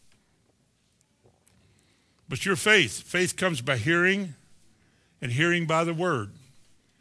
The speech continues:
And the excitement that comes when that first time or that ongoing time when you're just so convinced that God will do something.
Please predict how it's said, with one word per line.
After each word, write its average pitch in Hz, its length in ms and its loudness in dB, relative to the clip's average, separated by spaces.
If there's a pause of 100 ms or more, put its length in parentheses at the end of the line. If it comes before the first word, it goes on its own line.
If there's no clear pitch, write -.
(180)
And 143 100 -6
the 147 100 0
excitement 175 640 0
that 147 200 -8
comes 185 360 -4
when 151 280 -8 (260)
that 156 160 -6
first - 380 -2
time 190 560 -2
or 151 160 -6
that 170 220 0 (1600)
ongoing 185 640 0
time 165 340 -2
when 156 120 -4
you're 175 180 -4
just 160 260 -2
so 202 240 -2
convinced 151 560 -4
that 120 160 -8
God 143 240 -4
will 156 80 -8
do 143 160 -6
something. 101 440 -10